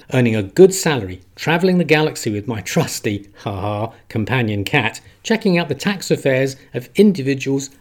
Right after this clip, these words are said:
and major corporations across many globes. Despite all of our constant bickering, we had been on many missions together now and had become known for dealing with complex tax investigations.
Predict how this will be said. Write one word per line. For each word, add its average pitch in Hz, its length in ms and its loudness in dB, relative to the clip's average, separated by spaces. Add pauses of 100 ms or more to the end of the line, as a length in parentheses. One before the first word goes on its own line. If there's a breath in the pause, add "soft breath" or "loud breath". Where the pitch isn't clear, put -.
and 110 240 -2
major 151 280 2
corporations 120 880 -4
across 101 320 -12
many 110 400 -2
globes. 98 500 -8 (1300)
Despite 208 420 2 (140)
all 220 260 6
of 123 80 4
our 123 160 0
constant 123 560 -2
bickering, 123 500 -2 (320)
we 180 100 2
had 190 100 0
been 180 160 4
on 170 120 2
many 170 200 2
missions 151 340 -2
together 98 380 -4
now 101 340 -6 (300 soft breath)
and 185 80 4
had 190 80 0
become 185 480 2
known 160 340 4
for 120 140 -4
dealing 147 340 0
with 135 160 -2
complex 165 560 -4
tax - 360 -12
investigations. 110 1000 -8